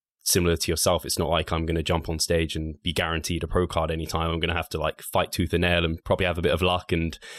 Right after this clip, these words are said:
be very consistent for, <laughs> like, nearly probably two decades to try to kind of grab one of those myself. And ultimately, once I've got it,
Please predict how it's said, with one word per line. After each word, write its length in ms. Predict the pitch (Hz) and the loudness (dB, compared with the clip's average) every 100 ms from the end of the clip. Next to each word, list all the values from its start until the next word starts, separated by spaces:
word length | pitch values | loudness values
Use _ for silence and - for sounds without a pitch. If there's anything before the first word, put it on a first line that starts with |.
| - - - | -16 -18 -4
be 100 | 107 | 0
very 200 | 101 107 | 4 4
consistent 560 | 110 101 107 - 107 - | 4 4 4 4 4 4
for, 320 | 107 101 104 | 4 6 4
<laughs> 20 | |
like, 380 | 104 104 - - | 2 0 -2 -2
nearly 300 | 107 110 101 | 4 4 4
probably 280 | 95 110 101 | 2 2 2
two 180 | 92 101 | 2 2
decades 640 | 92 98 101 95 87 - - - 147 - | 4 2 4 2 2 -2 -8 -8 -8 -4
to 100 | 95 | 0
try 220 | 98 87 | 2 4
to 220 | 87 85 - - | 4 0 -6 -4
kind 160 | 90 | -2
of 160 | 85 78 | -2 0
grab 240 | 92 90 | 0 2
one 100 | 85 | 2
of 100 | 82 | 0
those 220 | 85 85 85 | 2 0 0
myself. 440 | 85 95 87 - | 0 2 2 0
And 200 | 80 78 - - | -4 -4 -8 -2
ultimately, 520 | 107 98 82 80 85 | 0 2 0 2 2
once 200 | 87 - | 2 0
I've 80 | 78 | 0
got 200 | 107 90 | 0 2
it, 140 | 80 | 0